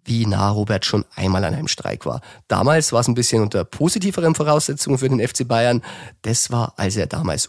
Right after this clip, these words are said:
unbedingt auf einen Wechsel nach München drängte. Und damals hatte er noch Vertrag bei Dortmund bis zweitausendvierzehn.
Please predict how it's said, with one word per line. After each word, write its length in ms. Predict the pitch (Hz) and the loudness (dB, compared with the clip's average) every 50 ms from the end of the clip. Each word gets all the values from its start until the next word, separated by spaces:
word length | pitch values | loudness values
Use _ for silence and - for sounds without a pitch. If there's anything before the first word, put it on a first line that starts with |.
| _ _ | _ _
unbedingt 540 | - 131 147 139 131 127 110 107 107 - | 0 0 2 2 2 0 0 0 -2 -4
auf 100 | - 101 | -6 -4
einen 240 | 107 90 85 95 - | -4 -2 -2 -2 0
Wechsel 380 | - 107 117 - - - 110 107 | 0 -2 0 0 -2 0 2 2
nach 480 | 101 101 98 92 98 107 107 - - - _ _ | 2 2 2 2 0 0 -2 -6 -14 -20 _ _
München 380 | - 104 107 113 113 - 113 110 | -4 0 2 2 2 2 0 -2
drängte. 480 | - 87 87 76 76 107 - - - - _ - - - - - - | 0 -2 -2 -2 -2 -4 -6 -8 -8 -10 _ -20 -20 -20 -20 -20 -12
Und 220 | _ - 101 95 - | _ -2 -2 0 0
damals 380 | 101 107 120 113 113 - - _ | 0 2 2 2 2 0 -6 _
hatte 240 | - - 104 - - | -6 -6 -2 2 2
er 60 | 135 | 2
noch 100 | 135 113 | 2 2
Vertrag 440 | - - 95 - - 85 - - _ | 0 -2 -4 -4 -4 -4 -4 -2 _
bei 100 | 87 87 | -4 -2
Dortmund 380 | - 92 107 - 117 107 - | 0 -2 0 0 0 -2 -2
bis 180 | - - - - | -4 -4 -4 -2
zweitausendvierzehn. 500 | - 120 - - - 82 - - - | -2 -2 -2 -2 -4 -2 -2 -4 -6